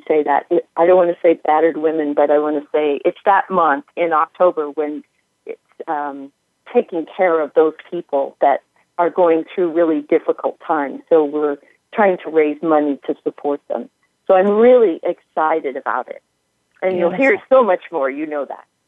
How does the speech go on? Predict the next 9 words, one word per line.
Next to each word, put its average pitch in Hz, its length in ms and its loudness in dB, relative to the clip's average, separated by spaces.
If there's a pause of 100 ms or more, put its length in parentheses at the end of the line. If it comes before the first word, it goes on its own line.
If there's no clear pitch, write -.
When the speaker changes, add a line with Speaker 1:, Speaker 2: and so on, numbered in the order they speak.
(200)
Speaker 2:
Yep, 262 360 -2
<laughs> - 280 -2
absolutely. 277 1000 -2
And 208 100 -6
it's 220 180 -10
a 226 40 -8
beautiful 233 500 -4
Speaker 1:
<laughs> - 20 -8
Speaker 2:
magazine, 180 800 -8